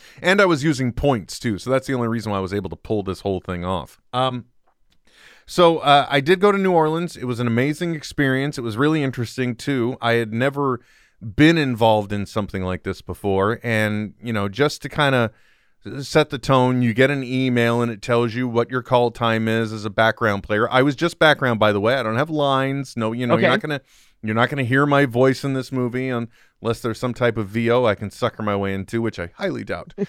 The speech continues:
Speaker 1: Um,
Speaker 2: <laughs>
Speaker 1: so, uh, it was strictly background, but I will say, well, l-, let me get the day first. So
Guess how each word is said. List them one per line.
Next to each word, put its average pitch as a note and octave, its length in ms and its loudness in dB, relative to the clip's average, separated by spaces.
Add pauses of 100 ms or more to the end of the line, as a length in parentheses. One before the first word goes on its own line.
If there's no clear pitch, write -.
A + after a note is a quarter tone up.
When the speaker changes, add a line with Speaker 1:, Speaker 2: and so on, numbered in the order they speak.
(220)
Speaker 1:
Um, A#3 320 2 (560)
Speaker 2:
<laughs> - 540 -10
Speaker 1:
so, D#3 320 6
uh, C#3 220 0
it C3 80 -4
was C#3+ 140 0
strictly G#3 360 0
background, A#2+ 600 2
but D3 140 4
I C3+ 120 6
will D#3+ 340 2
say, A#2+ 640 2 (180)
well, C3 240 2
l-, D3 80 -6 (220)
let F3 120 0
me G3 80 0
get D#3+ 160 -4
the B2+ 60 -6
day A2 180 0
first. - 360 -8
So B2+ 260 4